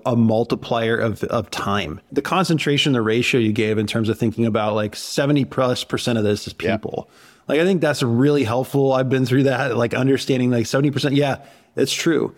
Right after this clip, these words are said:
Speaker 1: And then also the clarity on how do we synthesize all that stuff. But, like, what are the other things that you've seen that have been, like, you know, really transformational to where you actually, as an acquirer, feel like you made a positive R O I,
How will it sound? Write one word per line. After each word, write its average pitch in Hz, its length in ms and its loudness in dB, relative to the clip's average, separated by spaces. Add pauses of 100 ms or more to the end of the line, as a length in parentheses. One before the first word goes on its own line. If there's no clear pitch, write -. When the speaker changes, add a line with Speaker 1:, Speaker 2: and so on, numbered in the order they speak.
(180)
Speaker 1:
And 139 80 0
then 147 80 2
also 160 300 0
the 135 80 2
clarity 139 500 0
on 120 100 0
how 120 220 -2
do 143 80 2
we 139 220 4
synthesize 147 920 -2
all 156 240 -2
that 160 180 0
stuff. - 380 -4
But, 175 60 2
like, 175 220 2
what 196 180 2
are 285 80 2
the 170 120 4
other 151 180 2
things 135 360 0
that 123 140 0
you've 135 240 2
seen 139 260 0
that 120 140 2
have 110 100 -2
been, 127 240 0
like, 110 300 -2 (840)
you 147 80 2
know, 147 100 2
really 180 240 2
transformational 117 1300 0 (220)
to 139 180 0
where 135 280 2
you 135 200 4
actually, 135 720 0
as 120 460 0
an 123 60 2
acquirer, 120 640 0
feel 147 300 2
like 127 200 0
you 123 160 4
made 123 360 2
a 113 100 0
positive 110 520 0
R 101 260 2
O 98 100 2
I, 107 380 0